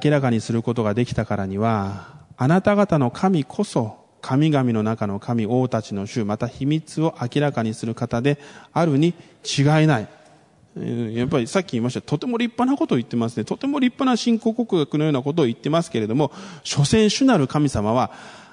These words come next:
あなた方の神であって、私の神ではないですね。あなた方の神ですね。私の神じゃないですね。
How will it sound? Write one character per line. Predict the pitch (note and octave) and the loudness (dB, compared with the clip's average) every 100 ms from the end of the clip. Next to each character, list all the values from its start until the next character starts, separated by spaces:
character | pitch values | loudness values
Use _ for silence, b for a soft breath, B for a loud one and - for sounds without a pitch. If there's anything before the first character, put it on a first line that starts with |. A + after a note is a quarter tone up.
| B | B
あ | - G#3 | 2 4
な | C#4 E4 | 4 4
た | D#4+ | 4
方 | D#4 F#4 C#4+ | 4 4 4
の | G3 | 2
神 | E3 - B3+ A#3+ | 2 2 4 4
で | F#3 | 4
あ | F3 | 4
っ | E3+ | 2
て、 | - | 0
私 | B2 C3 D3+ B3 - | 0 0 0 -2 2
の | C4+ | 0
神 | A#3+ D4 D4+ | 2 2 4
で | F#3 | 2
は | A#2 | 0
な | G#2 D3+ C#4+ | 0 0 2
い | G3+ G#2 F2+ _ - - | 2 -2 -10 _ -20 -16
で | |
す | G#2 G2+ | -16 -14
ね。 | F#2+ G2 _ b b b b b | -14 -16 _ b b b b b
あ | - G#3 | 2 4
な | D#4 F4 | 4 4
た | F4 | 2
方 | E4+ G4+ E4+ | 2 2 2
の | F#3 C3 | 2 0
神 | D3 B2 | -2 -2
で | G#2 | -4
す | F#2+ | -10
ね。 | F#2+ F#2+ F#2+ _ _ _ _ _ | -14 -18 -20 _ _ _ _ _
私 | D#3+ A3 D4+ - | 0 2 0 -2
の | D#4 | -8
神 | C#4+ - D4+ | -6 -4 -4
じ | D#3 | -2
ゃ | |
な | D3 | -4
い | F3+ | -6
で | |
す | A#2 | -8
ね。 | A2+ G2+ | -12 -16